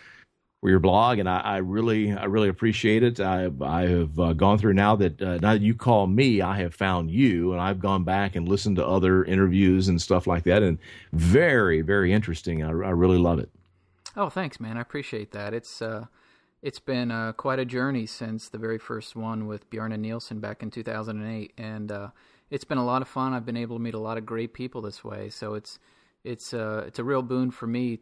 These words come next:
Speaker 2: to, uh, have all these, all these buddies out there that I can, um, just chat with once in a while. It's, it's, it's great to get to know you and, and folks like you. You know, it's a,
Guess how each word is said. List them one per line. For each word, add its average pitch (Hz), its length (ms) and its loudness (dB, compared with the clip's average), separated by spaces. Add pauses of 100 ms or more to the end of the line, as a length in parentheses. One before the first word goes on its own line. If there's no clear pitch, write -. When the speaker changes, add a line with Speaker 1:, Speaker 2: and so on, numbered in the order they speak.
(120)
Speaker 2:
to, 110 360 -8
uh, 107 160 -6
have 113 240 -10
all 113 100 -2
these, 110 380 -8 (100)
all 110 160 -10
these 110 160 -6
buddies 113 340 -6
out 107 200 -6
there 107 260 -6
that 104 300 -10 (480)
I 113 160 -8
can, 110 400 -8
um, 104 480 -12 (160)
just - 180 -18
chat 110 240 -8
with - 180 -14
once 107 220 -14
in 113 80 -14
a 107 40 -12
while. 104 180 -8
It's, - 180 -12
it's, - 300 -12
it's 131 160 -14
great 135 240 -4
to 135 80 -10
get 120 160 -8
to 120 80 -8
know 117 160 -4
you 120 440 -4
and, 104 180 -10 (360)
and 117 160 -12
folks 135 300 -4
like 156 260 -2
you. 107 120 -12
You 110 180 -8
know, 120 160 -8
it's 139 220 -12
a, 117 360 -6